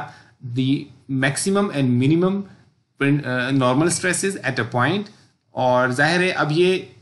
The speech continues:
theta की जो यहाँ से आंसर निकलेगा, जिन, जाहिर है उस पे, जो स्ट्रेस है वो किसी न किसी प्लेन पे एक्ट कर रहा होता है ना। theta p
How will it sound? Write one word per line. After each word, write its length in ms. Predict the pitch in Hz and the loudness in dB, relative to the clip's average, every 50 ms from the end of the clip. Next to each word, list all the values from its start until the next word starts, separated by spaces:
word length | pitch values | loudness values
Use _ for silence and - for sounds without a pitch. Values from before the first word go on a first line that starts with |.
| - _ _ _ _ - | -20 _ _ _ _ -4
theta 280 | 180 185 180 214 214 208 | -2 -2 0 -2 -2 -2
की 120 | 208 196 | -2 0
जो 160 | 156 170 180 170 | 0 2 2 2
यहाँ 300 | 143 151 143 139 151 147 | 0 0 2 2 2 2
से 80 | 151 | 2
आंसर 400 | 120 120 123 135 139 - 190 190 | 2 2 2 0 0 0 0 0
निकलेगा, 640 | 190 180 156 - 139 123 113 117 123 135 131 117 - - - _ _ _ _ _ _ _ _ 139 | 2 0 0 0 0 0 0 0 0 -2 -2 -6 -10 -18 -20 _ _ _ _ _ _ _ _ -8
जिन, 680 | 131 120 117 - 147 139 135 180 214 226 202 - - - - | -8 -8 -8 -6 -4 0 2 4 4 4 2 -2 -6 -10 -8
जाहिर 280 | 139 131 143 151 175 185 | -2 0 2 2 2 2
है 60 | 214 | 0
उस 240 | 220 196 190 - - - | 0 0 -2 -4 -4 -6
पे, 80 | 165 147 - - - - - _ _ - 160 | -8 -8 -8 -12 -20 -20 -20 _ _ -10 -6
जो 160 | 151 139 156 | -2 -2 0
स्ट्रेस 440 | 147 - - - 208 196 208 - 269 | -2 -2 0 0 0 0 2 0 0
है 60 | 254 | -2
वो 100 | 240 226 | -2 -2
किसी 220 | - - - 226 | -4 -4 -2 -4
न 60 | 220 | -4
किसी 200 | 214 - - 240 | -4 -6 -6 -6
प्लेन 300 | 214 - 190 185 190 208 | -4 -2 -2 0 0 0
पे 100 | 196 - | 0 -2
एक्ट 240 | - - 143 143 - | -2 -4 -6 -6 -4
कर 180 | - 139 127 113 | -2 0 0 0
रहा 120 | 113 107 | 2 0
होता 160 | 107 107 123 | 0 0 -2
है 60 | 135 170 | -4 -4
ना। 120 | 208 - - - - - - _ _ - 151 - | -4 -6 -10 -18 -20 -20 -20 _ _ -20 -10 -4
theta 260 | - 196 - 269 240 | -2 -2 0 0 -2
p 340 | - - - 226 220 233 | -2 -2 -2 0 0 0